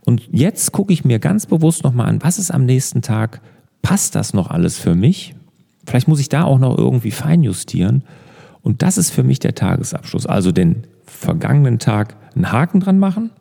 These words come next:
und den nächsten Tag planen. Im Fokusplaner gibt's ja auch extra dafür ein Häkchen. Und das ist wirklich ein ganz, ganz wichtiges Häkchen,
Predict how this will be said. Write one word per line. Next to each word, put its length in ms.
und 360
den 140
nächsten 340
Tag 240
planen. 280
Im 100
Fokusplaner 720
gibt's 220
ja 80
auch 80
extra 340
dafür 380
ein 160
Häkchen. 380
Und 140
das 140
ist 160
wirklich 240
ein 140
ganz, 280
ganz 280
wichtiges 440
Häkchen, 420